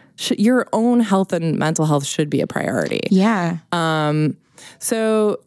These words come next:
Speaker 1: yeah, I went, I went in planning for that, and I, I was very lucky 'cause I had heard, you know,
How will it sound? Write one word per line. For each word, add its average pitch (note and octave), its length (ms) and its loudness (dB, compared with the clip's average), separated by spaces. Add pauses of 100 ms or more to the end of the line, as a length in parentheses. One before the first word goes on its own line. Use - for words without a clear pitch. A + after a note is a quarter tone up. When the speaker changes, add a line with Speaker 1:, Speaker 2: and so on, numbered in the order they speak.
(320)
Speaker 1:
yeah, A3+ 400 2
I G#3 120 0
went, A3 280 0
I G3+ 140 -2
went G#3+ 260 2
in G3+ 540 2
planning E3 300 -2
for E3+ 120 0
that, F#3+ 420 2
and D#3+ 540 2
I, D3 460 0 (520)
I F#3+ 100 0
was G3+ 160 -2
very G3+ 240 0
lucky F3+ 440 0
'cause G3 160 0
I G3+ 120 -2
had G#3+ 120 0
heard, A3 520 2
you G#3 120 2
know, E3+ 480 2